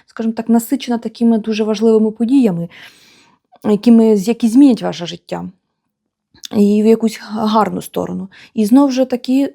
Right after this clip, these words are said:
м, якийсь вихід, якийсь, може, в світ, якісь люди, може, якась комунікація, але, м, на-, тобто ви залишаєтеся, скажімо так, в своєму колі, в своїх,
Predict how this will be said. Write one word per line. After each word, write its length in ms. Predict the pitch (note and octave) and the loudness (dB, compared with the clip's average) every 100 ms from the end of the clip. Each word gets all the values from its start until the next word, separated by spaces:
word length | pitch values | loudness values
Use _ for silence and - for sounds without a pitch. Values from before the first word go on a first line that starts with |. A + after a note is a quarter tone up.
| A3+ | -6
м, 240 | G#3+ G#3 | -2 -2
якийсь 380 | G#3 A3 G#3 - | -4 -4 -6 -4
вихід, 360 | G3 B3 - | -2 -2 -2
якийсь, 380 | G#3 G#3 G3 - | -4 -6 -8 -4
може, 240 | G#3 G3 G3 | -2 -2 -4
в 60 | |
світ, 400 | - - G#3+ C4 | -6 -4 -2 0
якісь 380 | A#3 - F3+ - | -2 -8 -12 -6
люди, 380 | G3+ A#3+ A#3 A#3+ - - | 0 0 2 -2 -6 -10
може, 300 | - G#3+ G3 | 0 2 2
якась 380 | G3+ G3+ F#3+ - _ | 0 -2 -6 -8 _
комунікація, 920 | - A#3+ A#3+ B3 C4+ C4+ C4 - C4 C4 | 2 4 4 2 -2 -6 -6 -4 -2 -2
але, 260 | G#3+ G#3+ A#3+ | -6 -4 -4
м, 140 | C4 B3+ A#3+ A3 G#3+ | -4 -6 -6 -4 -2
на-, 120 | A3 G#3+ - _ _ _ - | -4 -8 -20 _ _ _ -16
тобто 220 | - - | -12 -2
ви 80 | G#3+ | 0
залишаєтеся, 640 | A#3+ G3+ G3 A3 A3 G#3+ G3+ | 0 -2 -4 -2 -2 -2 -6
скажімо 360 | - F#3+ F#3 F#3 | -8 -6 -6 -8
так, 140 | F#3 | -12
в 20 | |
своєму 540 | - F#3+ F#3 G3 G#3 A3+ | -10 -6 -4 -2 -2 -2
колі, 560 | - - G#3+ G#3 A#3 - - - | -8 0 2 2 0 -4 -20 -18
в 80 | - | -10
своїх, 400 | F#3+ G3+ F#3+ | -2 0 0